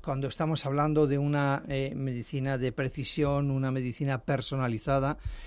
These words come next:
em, especialmente en algunas áreas, como es la oncología, que nos ha, ha citado hace un instante, em, claro,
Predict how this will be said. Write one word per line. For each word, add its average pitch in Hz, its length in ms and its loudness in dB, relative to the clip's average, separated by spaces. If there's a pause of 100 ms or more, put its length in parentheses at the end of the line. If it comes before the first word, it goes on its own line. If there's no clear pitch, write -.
(200)
em, 123 840 4 (300)
especialmente 143 640 0
en 139 60 4
algunas 135 360 2
áreas, 123 260 0
como 120 180 -4
es 113 80 -2
la 120 80 0
oncología, 117 600 -2
que 123 180 -6
nos 123 520 -6
ha, 131 40 -4
ha 131 180 -6
citado 127 380 -4
hace 120 180 -4
un 123 100 -2
instante, 127 440 -2 (420)
em, 123 680 4 (260)
claro, 156 280 4